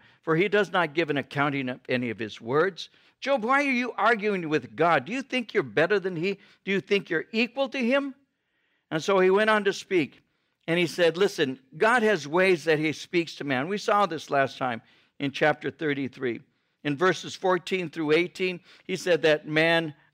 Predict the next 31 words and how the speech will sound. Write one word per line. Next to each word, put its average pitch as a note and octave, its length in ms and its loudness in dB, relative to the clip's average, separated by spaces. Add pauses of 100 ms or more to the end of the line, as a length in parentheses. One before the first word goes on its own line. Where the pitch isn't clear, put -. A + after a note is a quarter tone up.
uh, C3+ 120 4
receives D#3 480 0
from C#3 260 -2
God B2+ 420 2 (1120)
by C3+ 360 2
God's C#3+ 500 2
inward D3+ 460 0
voice, B2+ 400 0
that D3 180 0
God E3 300 2
can C3+ 160 -4
use C3+ 320 -2
dreams. B2 720 -4 (560)
In C#3+ 100 -4
verses E3 380 0
nineteen E3+ 420 0
through E3 180 -4
twenty-two, D#3+ 680 -2 (340)
he E3+ 80 -6
said D#3+ 240 0
that D3+ 160 0
God E3 280 2
speaks D#3 340 -2
loudly D3 480 2
by C#3 180 -2
using D#3+ 640 -4
pain C#3+ 640 -2 (520)
when B2+ 140 -2
he B2+ 80 -4
chastises A#2+ 920 -2
people. A#2 500 -10